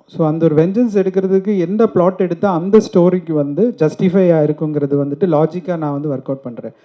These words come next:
So, அப்படி ஒரு லாஜிக் ஒர்க் அவுட் பண்ணும்போது அங்க மெடிக்கல் கிரைம் பண்ணா மட்டும்தான் அதுக்கு லாஜிக்கா இருக்கும். So, அந்த மெடிக்கல் கிரைம்ல எனக்கு, அஹ்,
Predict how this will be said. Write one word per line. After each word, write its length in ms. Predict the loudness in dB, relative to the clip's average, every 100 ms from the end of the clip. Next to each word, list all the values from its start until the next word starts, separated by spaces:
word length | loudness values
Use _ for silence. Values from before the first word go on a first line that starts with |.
| _ _ _
So, 180 | -6 -6
அப்படி 380 | -2 0 2
ஒரு 240 | 2 2 2
லாஜிக் 340 | 2 0 2
ஒர்க் 240 | 2 4 0
அவுட் 120 | 2
பண்ணும்போது 300 | -2 -2 -4
அங்க 240 | -4 -4
மெடிக்கல் 480 | -2 -2 0 0 0
கிரைம் 360 | -2 -6 -6 -6
பண்ணா 260 | -4 -2
மட்டும்தான் 440 | -2 0 -2 -2 -4
அதுக்கு 280 | -4 -6
லாஜிக்கா 480 | -2 0 0 -2 -4
இருக்கும். 280 | -6 -8 -16 _ _ _ _
So, 220 | _ -8 -6
அந்த 280 | -4 4
மெடிக்கல் 420 | 6 6 4 0 0
கிரைம்ல 300 | -2 0 2
எனக்கு, 680 | 2 4 0 0 0 0 -2 0
அஹ், 400 | 2 4 2